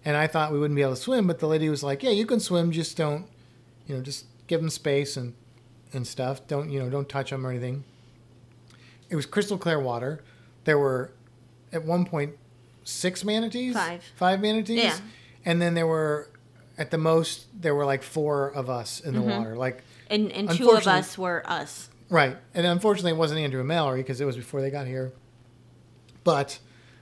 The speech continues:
Speaker 1: it was a really cool experience. So,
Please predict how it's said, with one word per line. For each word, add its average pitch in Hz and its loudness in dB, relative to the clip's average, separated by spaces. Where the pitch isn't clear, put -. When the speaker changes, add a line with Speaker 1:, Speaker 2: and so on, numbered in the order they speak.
Speaker 1:
it 185 6
was 160 4
a 147 0
really 139 0
cool 131 -2
experience. 127 -4
So, 147 0